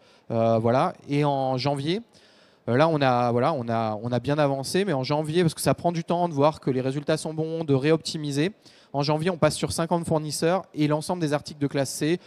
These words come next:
on sera pas loin des soixante-dix pour cent. Oui, on a beaucoup d'articles de classe C. Euh, donc, bah, voilà, donc ça va vite, ça monte vite. Euh, on a, et aussi, dans ces cinquante fournisseurs, maintenant, on va passer au gros. On en a déjà passé, mais on va passer au très gros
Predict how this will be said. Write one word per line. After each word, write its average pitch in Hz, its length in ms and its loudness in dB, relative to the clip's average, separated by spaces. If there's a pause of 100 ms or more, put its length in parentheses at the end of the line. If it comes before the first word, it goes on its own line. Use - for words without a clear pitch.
(200)
on 143 100 -4
sera 151 200 2
pas - 100 4
loin 170 160 2
des 156 140 2
soixante-dix 156 480 -2
pour 156 180 0
cent. 151 240 -4
Oui, 160 140 0
on 139 100 -2
a 120 80 2
beaucoup 135 240 -2
d'articles 135 320 -4
de 123 80 -2
classe 120 240 -2
C. 127 260 -6 (540)
Euh, 110 180 -2
donc, 117 280 -6
bah, 107 400 -2
voilà, 110 260 0
donc 120 180 -8
ça 113 140 -2
va 117 140 2
vite, 151 320 -10 (180)
ça 139 180 0
monte 139 200 -2
vite. 156 320 -8 (380)
Euh, 120 60 0
on 127 200 0
a, 127 200 4 (200)
et 139 160 2
aussi, 165 380 4
dans 156 120 -2
ces 131 120 -4
cinquante 151 360 -2
fournisseurs, 147 400 -2
maintenant, 156 280 -4
on 160 40 -6
va 139 100 2
passer 131 260 -2
au 139 120 2
gros. 139 360 -2
On 131 100 -6
en 131 100 0
a 131 100 -2
déjà 143 280 2
passé, 165 480 -2
mais 131 60 -6
on 120 60 -4
va 123 100 0
passer 139 260 -2
au 143 120 2
très 151 280 -2
gros 143 260 0